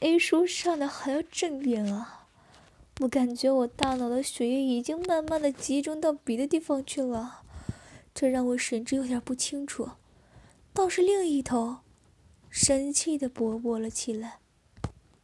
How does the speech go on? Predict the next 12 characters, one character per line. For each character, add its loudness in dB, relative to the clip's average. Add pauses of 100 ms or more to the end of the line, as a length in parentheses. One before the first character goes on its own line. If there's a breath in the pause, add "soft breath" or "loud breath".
(180)
那 2
个 -2
妹 -2
妹 0
边 -2
哼 -8
唱 -6
着， -4 (300 loud breath)
把 0
沐 -2
浴 -4
乳 -4